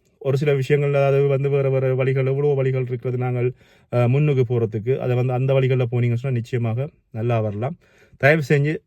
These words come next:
இனி வருகின்ற சகோதரர்கள் இப்படியான விஷயங்களை ஈடுபடாதீங்க. ஏன்னு சொன்னா, இப்ப இந்த ஒரு சகோதரன் இனி வந்து திருநாள் இனி உள்ளுக்கு இருந்து இந்த வச-, விசாரணைகள் எல்லாம் எப்ப முடிகிறதோ தெரியல. பார்க்க, இது சம்பந்தமான செய்திகள் ஏதாவது மீண்டும் வருகின்ற பட்சத்தில் நான் உங்களோட பகிர்ந்து கொள்றேன். அ,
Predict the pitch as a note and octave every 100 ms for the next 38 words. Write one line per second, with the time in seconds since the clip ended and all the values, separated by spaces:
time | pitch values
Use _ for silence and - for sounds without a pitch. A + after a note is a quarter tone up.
0 | _ _ C3 D3 D3 C#3+ C#3+ C3+ B2+ C3
1 | B2 - B2+ B2 A2+ G#2 A2+ A#2 B2+ A#2+
2 | G#2+ G#2 A#2+ A2+ A2+ A#2+ A#2 A2+ A2 A2+
3 | A2+ A2+ B2 - - - _ A2+ A2 A2+
4 | B2 B2 A#2+ A#2 B2 - A#2 A2+ A2+ A2
5 | A2 G#2+ A#2 A#2+ A2 B2 G#2 A#2 B2 A#2+
6 | A2+ A2 A#2 A#2 A2 A2 G#2+ A2 A2 B2+
7 | A#2+ G#2+ G2 D#3+ - - _ - D#3 C#3
8 | C#3 D#3 D3+ D3 C3+ C#3 C3 C#3+ C3 B2+
9 | B2 C3+ D#3 - - B2 B2 A#2 A2+ A#2
10 | A2 G#2 G2 G#2+ A2+ G2+ G#2 A2 G#2+ G#2+
11 | A2 D3 - - - _ _ _